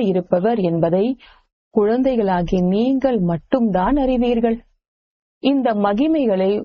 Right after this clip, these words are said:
உறுதியாக நினைவில் வைத்துக் கொள்ளுங்கள், மறக்காதீர்கள். தந்தையின் மகிமைகள் அல்லவா? அந்த தந்தை மறுபிறவிகள் அற்றவர்.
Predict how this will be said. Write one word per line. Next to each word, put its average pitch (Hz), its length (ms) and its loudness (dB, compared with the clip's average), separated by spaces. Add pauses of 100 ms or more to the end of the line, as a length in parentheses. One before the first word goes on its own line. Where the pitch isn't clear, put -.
(220)
உறுதியாக 233 800 0
நினைவில் 214 520 0
வைத்துக் 185 400 -2
கொள்ளுங்கள், 180 520 0 (720)
மறக்காதீர்கள். 180 1000 0 (960)
தந்தையின் 285 680 0
மகிமைகள் 226 600 0
அல்லவா? 233 380 0 (1040)
அந்த 202 380 0
தந்தை 202 440 0 (500)
மறுபிறவிகள் 208 1000 0
அற்றவர். 175 540 -2